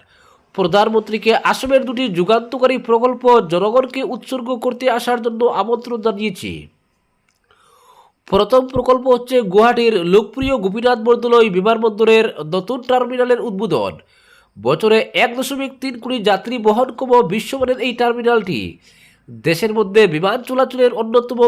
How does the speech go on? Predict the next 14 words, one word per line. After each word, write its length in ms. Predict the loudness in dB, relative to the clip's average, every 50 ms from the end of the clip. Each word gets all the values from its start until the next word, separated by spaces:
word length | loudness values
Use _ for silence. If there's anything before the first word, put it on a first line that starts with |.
| 2
প্রধান 280 | 0 -2 -2 0 0 -2
হিসেবে 280 | -2 -4 -4 -2 0 0 0
আত্মপ্রকাশ 640 | 0 -2 -4 -4 -8 -10 -8 -8 -6 -4 -2 -2 -2 -4
করতে 260 | -6 -8 -8 -6 -6 -8
বিশেষ 320 | -6 -6 -8 -8 -8 -8 -8 -8
ভূমিকা 360 | -10 -8 -8 -8 -8 -4 -2 -2 -2
নেবে। 260 | -2 -4 -4 -6 -10 -10 -12 -16 -18 _ _ _ _ _ _ _ 0
তাছাড়া 400 | 2 2 2 4 4 6 6 6
নামরূপে 480 | 6 4 2 0 0 -2 -4 0 4 4 4 4 4
দশ 220 | 4 4 4 2 0
কোটি 200 | -4 -8 -10 -8 -8
টাকা 220 | -6 -2 0 0 0
বিনিয়োগে 560 | 0 0 -4 -4 -4 -4 -4 -2 0 0 0 0 -2 -6 -12 _ _ _ _ _ _ -16
ব্রাউনফিল্ড 840 | -14 -12 -6 -2 0 2 4 4 4 2 0 -2 -4 -4 -4 -6